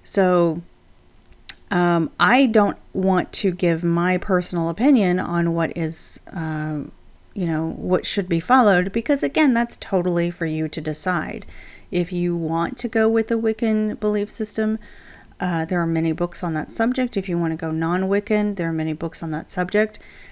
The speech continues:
The thing is, is that with either Wiccan or non-Wiccan, most witches believe that we all should be welcoming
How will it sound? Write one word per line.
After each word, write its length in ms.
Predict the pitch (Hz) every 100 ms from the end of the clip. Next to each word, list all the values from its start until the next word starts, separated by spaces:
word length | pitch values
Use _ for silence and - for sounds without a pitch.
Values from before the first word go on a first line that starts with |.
| - -
The 100 | 196
thing 360 | - 302 359
is, 280 | 240 226 196
is 160 | 175 -
that 240 | 180 - - -
with 460 | 185 170 208 202 - -
either 720 | 208 233 240 233 226 220 208 202
Wiccan 400 | 208 220 226 214
or 180 | 190 180
non-Wiccan, 880 | 175 180 175 196 214 180 165 160 170 - - -
most 500 | 175 175 190 214 -
witches 400 | 233 226 208 196
believe 580 | - 180 175 175 165 -
that 400 | 170 160 - - -
we 240 | 185 190 - -
all 240 | 175 180
should 220 | - 185
be 140 | 196 185
welcoming 840 | 165 156 170 170 156 - -